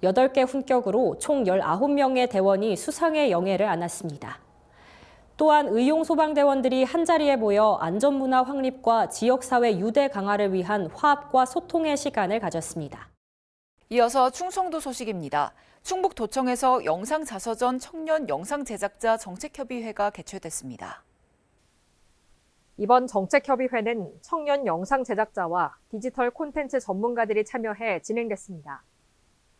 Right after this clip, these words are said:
Speaker 3: 영상자서전 콘텐츠의 품질을 향상하고 유튜브 채널 활성화를 통해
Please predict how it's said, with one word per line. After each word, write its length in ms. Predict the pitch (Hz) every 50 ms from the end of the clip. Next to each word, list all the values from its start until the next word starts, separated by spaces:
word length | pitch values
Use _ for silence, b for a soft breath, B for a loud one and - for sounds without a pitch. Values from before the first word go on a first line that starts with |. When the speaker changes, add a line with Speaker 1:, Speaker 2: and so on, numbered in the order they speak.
| _ _ _ _ _ _ -
Speaker 3:
영상자서전 800 | 190 190 196 214 220 285 269 269 - 226 214 240 240 247 247 240
콘텐츠의 720 | 233 - 311 269 - 294 269 247 - 269 240 233 233 208 -
품질을 460 | - 320 302 294 277 277 262 247 254
향상하고 640 | 240 277 269 - 269 240 208 165 - - 185 143 _ _ _ _ _ _ _ -
유튜브 360 | - 214 214 - 302 247 294 285
채널 260 | - 302 262 269 262
활성화를 500 | - 311 285 - 302 269 262 247 240 226
통해 480 | - 226 202 208 233 233 196 151 -